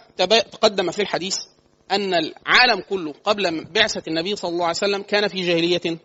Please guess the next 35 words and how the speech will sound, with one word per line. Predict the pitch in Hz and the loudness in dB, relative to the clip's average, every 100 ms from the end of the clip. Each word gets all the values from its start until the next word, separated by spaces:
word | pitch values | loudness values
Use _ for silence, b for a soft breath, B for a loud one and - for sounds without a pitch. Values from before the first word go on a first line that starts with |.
| _ | _
وشر. | 165 160 127 _ _ _ _ _ _ _ - | -8 -6 -8 _ _ _ _ _ _ _ -4
كل | 254 | -2
الناس | 208 175 139 - | 0 -2 -4 -6
إما | 208 202 | -4 0
على | 185 170 175 | 2 4 2
عبادة | 165 - 160 170 170 - | 0 -2 -4 -4 -6 -6
وثن | 175 175 156 | -8 -6 -8
أو | 160 165 | -8 -8
شرك | 156 190 180 - | -6 -8 -8 -12
بالله | 151 160 165 | -12 -4 0
عز | 151 143 | -2 -4
وجل، | 151 156 160 151 147 | -8 -6 -6 -8 -6
أو | 175 | -8
حتى | 180 226 - 185 | -4 -6 -6 -8
من | 190 | -8
أهل | 214 208 | -8 -8
الكتاب | 180 175 208 208 | -8 -6 -4 -4
كانوا | - 208 202 | -6 -8 -6
حرفوا | - 175 190 190 175 | -6 -6 -6 -14 -20
كتبهم | 165 165 202 214 _ _ _ _ - | -20 -10 -8 -8 _ _ _ _ -6
ولم | 180 208 | -2 0
يصيروا | 190 - 202 196 170 | -2 -6 -4 -2 2
على | 170 185 - _ 156 | 2 0 -4 _ -20
الإسلام | - - 196 190 | -18 -4 -4 -2
الذي | 175 180 165 | -4 -6 -8
أرسلت | 185 - 151 | -8 -8 -10
به | 139 151 | -12 -14
الرسل. | 117 - _ - _ _ _ | -14 -20 _ -18 _ _ _
خلاص؟ | 165 202 - - _ _ | -4 -4 -6 -18 _ _
فالله | 214 226 | 0 4
عز | 233 214 180 | 4 2 -2
وجل | 180 214 170 | -2 -2 -4
امتن | 170 214 208 | -4 -4 -2
على | 160 160 | -4 -2
الناس | 170 233 - | -4 -4 -6